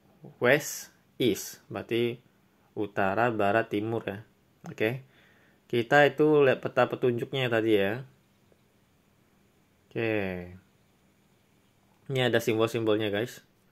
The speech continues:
Oke. Berarti kita kalau untuk ke tempat tujuan, kita harus ke west dulu ya, W, lalu north, lalu east, lalu north. Berarti W berarti segitiga.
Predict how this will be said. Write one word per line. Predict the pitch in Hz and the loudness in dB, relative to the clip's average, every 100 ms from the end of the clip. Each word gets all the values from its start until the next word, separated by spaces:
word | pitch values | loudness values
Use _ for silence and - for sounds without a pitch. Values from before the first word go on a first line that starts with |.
| _ _ _ - - - - | _ _ _ -20 -20 -20 -16
Oke. | - 107 92 92 _ _ _ _ _ _ _ _ | -8 -6 -8 -12 _ _ _ _ _ _ _ _
Berarti | 107 104 - 151 | -2 -2 0 0
kita | 151 143 160 | 2 4 6
kalau | 156 143 135 | 8 6 4
untuk | 135 127 | -2 0
ke | 139 | 0
tempat | 139 143 135 | 2 2 4
tujuan, | 135 127 127 151 | 2 4 4 4
kita | 151 165 160 | 2 2 2
harus | 151 123 143 - | 4 4 2 0
ke | 127 123 123 131 - _ _ _ _ _ _ _ _ _ _ _ _ _ - | 2 4 6 2 -2 _ _ _ _ _ _ _ _ _ _ _ _ _ 0
west | 127 123 - | 2 2 0
dulu | 123 139 | 2 6
ya, | 120 117 120 | 8 6 6
W, | 107 110 113 143 180 - _ _ _ _ | 6 6 6 4 0 -6 _ _ _ _
lalu | 110 104 120 147 151 _ _ _ - | -2 0 2 0 -4 _ _ _ -6
north, | 113 113 156 - _ 117 | 0 2 2 -2 _ -2
lalu | 110 127 - - | 0 2 0 -2
east, | 123 123 156 - - - | 0 2 0 -6 -16 -6
lalu | 107 110 143 147 | 0 2 2 -2
north. | 123 127 101 110 | -4 -2 -2 -2
Berarti | 101 98 - 131 151 _ _ _ _ 110 | -2 -2 -2 -4 -4 _ _ _ _ 0
W | 110 127 | 2 2
berarti | 117 120 | 2 0
segitiga. | 135 113 110 107 101 107 107 135 185 | -2 -2 -2 -2 0 4 6 6 2